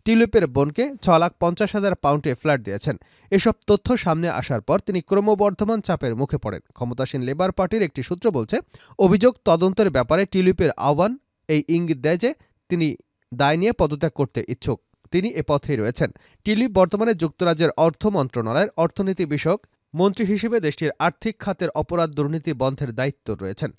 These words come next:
তখন টিউলিপকে যদি পদত্যাগ করতে হয়, সেক্ষেত্রে তার পদে কাকে দায়িত্ব দেওয়া যায়, তা নিয়েও চিন্তাভাবনা চলছে। এজন্য সম্ভাব্য প্রার্থীদের নাম বিবেচনা করছে যুক্তরাজ্যের প্রধানমন্ত্রী।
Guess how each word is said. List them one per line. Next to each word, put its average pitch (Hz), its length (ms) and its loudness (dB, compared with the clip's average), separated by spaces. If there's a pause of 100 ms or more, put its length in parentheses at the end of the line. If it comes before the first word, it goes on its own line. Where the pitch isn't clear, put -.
(260)
তখন 202 260 2
টিউলিপকে 202 400 0
যদি 208 200 -2
পদত্যাগ 165 440 -2
করতে 135 280 -4
হয়, 175 320 0 (100)
সেক্ষেত্রে 165 480 -6
তার 143 240 0 (140)
পদে 147 260 0
কাকে 175 340 -2
দায়িত্ব 139 340 -4
দেওয়া 107 200 -4
যায়, 165 160 -2
তা 143 160 -2
নিয়েও 165 160 -2
চিন্তাভাবনা 120 500 -6
চলছে। 104 320 -10 (180)
এজন্য 202 280 -2
সম্ভাব্য 165 500 -2
প্রার্থীদের 147 640 -2
নাম 147 200 -2
বিবেচনা 165 400 -4
করছে 120 300 -8 (340)
যুক্তরাজ্যের 160 540 -2
প্রধানমন্ত্রী। 113 600 -6